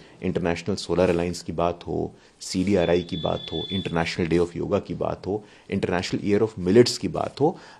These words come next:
भारत लगातार नेतृत्व करता हुआ पूरे विश्व में दिख रहा है। कांग्रेस के लोग स्वाभाविक रूप से इसको पचा नहीं पाते हैं। देखिए, कांग्रेस के साथ सबसे प्रमुख समस्या क्या है? वो इस बात को बिल्कुल ही स्वीकार नहीं कर सकते हैं कि एक सामान्य परिवार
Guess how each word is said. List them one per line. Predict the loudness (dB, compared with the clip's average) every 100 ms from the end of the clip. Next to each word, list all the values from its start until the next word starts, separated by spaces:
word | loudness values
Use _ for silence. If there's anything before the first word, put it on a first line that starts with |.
| -16
भारत | -6 2 4 6 6
लगातार | 6 4 4 2
नेतृत्व | 4 0 0 -4 0
करता | 0 0 0
हुआ | 2 0
पूरे | 0 0 0 0
विश्व | -2 -6 -4
में | -4
दिख | -4 -2
रहा | -2 -2
है। | -6 -8 -16 -20 -20 -12
कांग्रेस | -6 0 0 0
के | 0
लोग | 0
स्वाभाविक | 0 -2 -2 -2 0
रूप | 2 2
से | 6 8 10 6 -2 -2
इसको | 0
पचा | 2 4 4
नहीं | 4 2
पाते | 0 -2 -2
हैं। | -4 -6 -12 -20 0
देखिए, | 4 4
कांग्रेस | 4 6 4 4
के | 2
साथ | 4 2 4 4
सबसे | 4 2 2 0
प्रमुख | 2 0 0 -2
समस्या | -2 0 2 0
क्या | 0 -4
है? | -8 -12 -18 -20 -20 -2 4
वो |
इस | 6
बात | 8 6 6
को | 4 8 10 8 4 0
बिल्कुल | 2 4 4
ही | 2
स्वीकार | 0 -2 2 4 4
नहीं | 2
कर | 2 0
सकते | -2 -2 0
हैं | 2 0
कि | 0 0
एक | 0
सामान्य | -2 -2 0 0 0
परिवार | 0 2 4 4 2